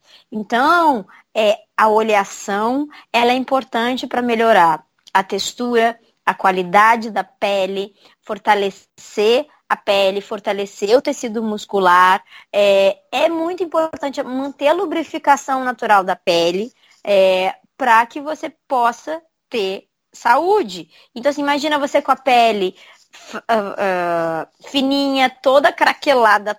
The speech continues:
toda quebradinha, você corta ela com facilidade, você faz alguma lesão,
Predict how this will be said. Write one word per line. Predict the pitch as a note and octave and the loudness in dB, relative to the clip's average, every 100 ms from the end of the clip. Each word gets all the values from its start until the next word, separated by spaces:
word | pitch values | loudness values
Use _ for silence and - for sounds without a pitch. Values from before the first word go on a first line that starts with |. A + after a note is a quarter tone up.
| _ | _
toda | A#3 B3+ E4 | -12 -8 -8
quebradinha, | D4+ B3 B3 A#3 G#3 C4 D#4+ B3+ - _ _ | -8 -6 -4 -4 -6 -10 -8 -10 -12 _ _
você | D4 D#4 D4 | -8 -4 -4
corta | C#4+ - C#4 C4+ C4 C4+ | -2 2 6 6 4 0
ela | B3 A#3 | 0 -2
com | A#3+ B3 | -6 -12
facilidade, | B3 B3 - B3 A#3+ G#3 A3 G#3+ A3 G#3+ | -10 -10 -10 -10 -6 2 4 4 2 -2
você | G3+ G#3+ A#3+ | -6 -6 -2
faz | - A3+ | 2 2
alguma | A#3 A3 A3+ A3+ | 2 -2 -2 -2
lesão, | A3 A3+ G3+ A3 A3 A3+ | -2 -2 -4 -6 -4 -6